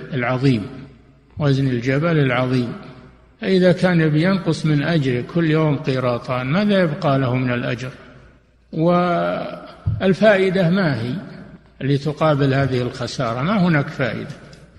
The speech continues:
هذه ناحية. الناحية الثانية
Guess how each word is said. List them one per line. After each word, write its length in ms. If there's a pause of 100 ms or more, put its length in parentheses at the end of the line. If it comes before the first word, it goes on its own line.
(160)
هذه 260
ناحية. 480 (600)
الناحية 680
الثانية 960